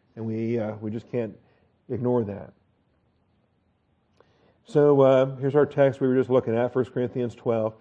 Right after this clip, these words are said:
This is point C, and the final point in the introduction. In the trinity of gifts, ministries, and effects, it is the Lord Jesus Christ who leads us in our ministry pursuits. And so it really kind of is that middle ground in between the gift study and the effect study,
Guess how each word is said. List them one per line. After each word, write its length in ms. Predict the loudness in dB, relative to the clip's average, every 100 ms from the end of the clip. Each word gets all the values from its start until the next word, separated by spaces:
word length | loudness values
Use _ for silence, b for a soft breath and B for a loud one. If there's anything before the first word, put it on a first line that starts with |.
| b b
This 160 | -12 -8
is 60 | -6
point 280 | 0 0 -2
C, 500 | -2 0 0 -2 -8 -12
and 120 | -8
the 60 | -4
final 300 | 0 2 0
point 340 | -2 -4 -4
in 80 | -6
the 100 | -6
introduction. 600 | -8 -6 -6 -8 -12 -16 b b b -4
In 100 | 0
the 80 | 0
trinity 440 | 2 2 6 6
of 140 | 6
gifts, 300 | 4 0 0
ministries, 460 | -2 -2 -2 -2 -2
and 80 | -4
effects, 400 | -2 0 -2 -2
it 80 | -4
is 100 | -2
the 100 | 0
Lord 300 | 4 4 2
Jesus 320 | -2 -6 -8
Christ 380 | -6 -4 -6 -6
who 100 | -4
leads 360 | -2 -2 -2
us 260 | -4 -6 -10 b b b
in 100 | -4
our 120 | -2
ministry 440 | -2 -4 -6 -6 -8
pursuits. 640 | -6 -8 -6 -8 -10 _
And 140 | -12
so 260 | -2 0 0 B B 0
it 80 | 8
really 220 | 10 8
kind 220 | 4 2
of 100 | 4
is 200 | 4 4
that 160 | 4 4
middle 260 | 4 4
ground 400 | 2 0 2 0
in 60 | 0
between 340 | -2 -2 -2
the 60 | 0
gift 320 | 2 0 0
study 460 | -4 0 2 0 -2
and 80 |
the 80 | -4
effect 340 | -6 -2 -2 -2
study, 340 | -2 0 -2